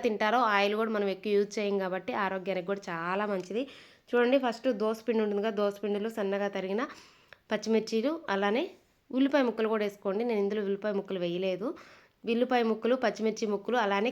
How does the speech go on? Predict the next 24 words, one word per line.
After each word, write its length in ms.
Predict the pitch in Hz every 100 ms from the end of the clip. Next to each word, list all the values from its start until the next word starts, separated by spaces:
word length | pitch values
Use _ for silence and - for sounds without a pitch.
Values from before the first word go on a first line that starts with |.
| 254
క్యారెట్ని 460 | 226 233 262 254 269
ఇలా 120 | 233 262
తురుము 240 | 269 311 277
పట్టేసుకోండి. 500 | 220 202 196 - 190
ఒకటి 180 | 185 196 190
రెండు 160 | 185 180
క్యారెట్లని 520 | 190 208 208 202 226 240
తురుము 220 | 208 208 202
పట్టేసుకొని, 560 | 196 190 175 196 226 302 - - -
ఆ 20 | 202
తర్వాత 360 | 214 208 214 214 349 440 _ _ _ 262
ఇలా 140 | 277 349
కొత్తిమీర, 340 | 247 240 233 208
సన్నగా 380 | 208 208 226 254 247
తరిగిన 240 | 214 214 214
కొత్తిమీర 360 | 196 208 202 175 175 - _ _ _ _ _ _ _ _ _ _ _ _ -
చాలా 280 | - 233 247
మంచిదండి 400 | 247 233 233 220 208
హెల్త్కి. 340 | 208 202 247 240
మామూలుగా 320 | 202 226 247
విడిగా 220 | 220 220 247
పెడితే 240 | 233 214 220
పిల్లలు 220 | 202 226 214
అస్సలు 240 | 208 240